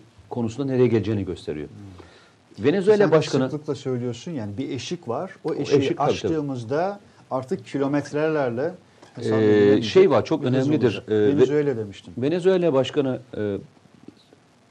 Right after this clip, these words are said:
Speaker 1: devlet başkanının, e, Sayın Cumhurbaşkanı'nın mı diyeyim
Speaker 2: Maduro.
Speaker 1: artık, e, konuşmasından sonra bir şöyle bir tabir kullanmış. E, özellikle Soğuk Savaş döneminde,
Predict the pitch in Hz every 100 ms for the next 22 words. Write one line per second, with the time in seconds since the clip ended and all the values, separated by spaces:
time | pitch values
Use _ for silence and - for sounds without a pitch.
0 | _ 117 127 127 117 - 120 113 107 -
1 | - 104 98 95 - 107 98 107 107 98
2 | 92 87 85 - 90 80 110 110 101 92
3 | 90 92 - - 82 78 78 - - -
4 | - - _ _ - _ _ _ _ _
5 | - - 135 156 151 175 180 - 147 139
6 | - 139 127 123 113 107 113 82 76 71
7 | - - _ _ _ - _ - _ _
8 | 101 98 95 90 87 - - - _ _
9 | - 110 147 147 117 131 139 139 135 139
10 | 135 104 92 87 82